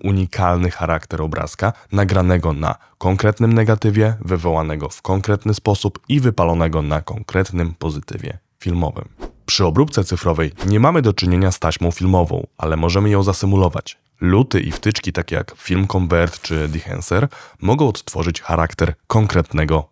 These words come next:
procesu. Co więcej, w obróbce cyfrowej nic nie ogranicza tego, w jaki sposób możemy wpłynąć na kolory naszego filmu. Dlatego zamiast o film looku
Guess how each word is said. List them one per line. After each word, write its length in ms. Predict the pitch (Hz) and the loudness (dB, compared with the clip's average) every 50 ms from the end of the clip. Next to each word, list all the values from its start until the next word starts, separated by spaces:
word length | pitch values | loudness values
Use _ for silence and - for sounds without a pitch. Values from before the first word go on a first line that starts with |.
| _ - | _ -4
procesu. 540 | - 92 82 - - - - - - - _ _ _ _ _ _ - - | -2 -2 0 0 -2 -6 -6 -8 -10 -14 _ _ _ _ _ _ -8 -4
Co 140 | - 95 | -2 0
więcej, 400 | 85 101 135 135 110 - - - | 2 2 2 2 2 0 -2 -4
w 100 | - - | -4 -4
obróbce 420 | - 90 85 110 143 147 - - 101 | -4 0 2 2 0 0 0 -2 -2
cyfrowej 540 | - - 90 - 85 82 76 80 85 92 92 107 | 0 0 -2 0 2 2 2 2 2 2 0 0
nic 280 | 87 101 143 - - | 2 2 2 2 0
nie 100 | 104 98 | 0 0
ogranicza 440 | 92 90 92 85 85 85 80 - 76 | 2 2 2 2 2 0 -2 -4 -4
tego, 340 | 73 78 78 78 85 110 117 | -2 -2 0 0 0 0 0
w 100 | 87 85 | -2 0
jaki 260 | 90 104 156 - - 143 | 0 0 0 2 0 -2
sposób 380 | - - - - - - - | -2 -2 -6 -6 -6 -6 -6
możemy 280 | - 82 82 85 87 87 | -4 -2 0 0 0 -2
wpłynąć 380 | - - 82 80 80 78 - | -2 -4 -6 -4 -4 -4 -6
na 100 | - - | -8 -6
kolory 340 | 78 - 82 80 80 80 80 | -2 0 2 2 4 4 4
naszego 340 | 80 80 - - 80 90 87 | 2 2 0 0 0 0 0
filmu. 360 | - - 95 90 82 67 - - - - - - | 2 2 2 2 2 0 -4 -10 -16 -20 -12 -6
Dlatego 320 | - 78 - 90 80 78 | -6 -2 -2 -2 -2 0
zamiast 360 | 73 92 92 90 80 - - | 0 0 2 0 0 -4 -6
o 60 | - | -12
film 300 | - - - 110 131 123 | -6 -2 2 2 4 4
looku 320 | 98 90 82 - - 90 | 4 2 0 -2 -6 -12